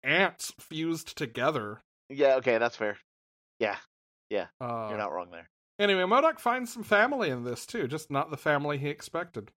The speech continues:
Speaker 2: Oh, boy, yeah.
Speaker 1: Krakoa time!
Speaker 2: All right, let's do it.
Speaker 1: Cable number eight, written by Jerry Duggan, with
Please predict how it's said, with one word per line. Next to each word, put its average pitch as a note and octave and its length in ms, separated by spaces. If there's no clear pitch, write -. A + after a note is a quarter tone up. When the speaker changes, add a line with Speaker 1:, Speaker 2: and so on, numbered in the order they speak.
Speaker 2:
Oh, A2+ 300
boy, F#2+ 360
yeah. F2+ 200
Speaker 1:
Krakoa A3 520
time! B2 680
Speaker 2:
All A2+ 160
right, C#3 300
let's - 180
do D3+ 100
it. C3+ 120
Speaker 1:
Cable G3+ 480
number G3 480
eight, D#3+ 380
written D3 400
by C3 160
Jerry D3+ 400
Duggan, C#3 420
with C#3 140